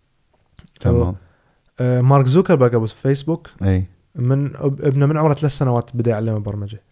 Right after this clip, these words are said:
Speaker 2: ثلاث سنوات. اللي هو أكو أطفال ثلاث سنوات بعدهم ما يعرفون ي-، يتكلمون.
Speaker 1: أي.
Speaker 2: ثلاث سنوات بدأوا يا برمجة.
Speaker 1: موضوعها خطير يا معلم. <laughs> موضوع البرمجة هذا.
Speaker 2: مش دا أقول لك، أنا ب-،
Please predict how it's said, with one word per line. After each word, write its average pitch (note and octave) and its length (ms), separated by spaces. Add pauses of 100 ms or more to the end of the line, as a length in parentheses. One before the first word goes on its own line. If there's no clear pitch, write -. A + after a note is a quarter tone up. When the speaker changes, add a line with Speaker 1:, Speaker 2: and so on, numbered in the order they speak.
Speaker 2:
ثلاث C#3+ 160
سنوات. A2 600 (1200)
اللي B2 160
هو C3+ 160
أكو C3 140
أطفال D3 280
ثلاث D#3 140
سنوات C#3+ 280
بعدهم C3 340
ما C#3+ 60
يعرفون C#3 300
ي-، G#2+ 280
يتكلمون. A2+ 560 (120)
Speaker 1:
أي. A#2 420 (960)
Speaker 2:
ثلاث D3+ 120
سنوات C3+ 420
بدأوا A#2+ 180
يا A2 80
برمجة. G2 160
Speaker 1:
موضوعها G#2 280
خطير G2+ 360
يا F2 40
معلم. F2 300 (520)
<laughs> - 480
موضوع G2 220
البرمجة G#2 520
هذا. F2+ 500 (320)
Speaker 2:
مش A#2 240
دا E3 120
أقول E3+ 180
لك، A#2 160
أنا D3+ 120
ب-، C3 100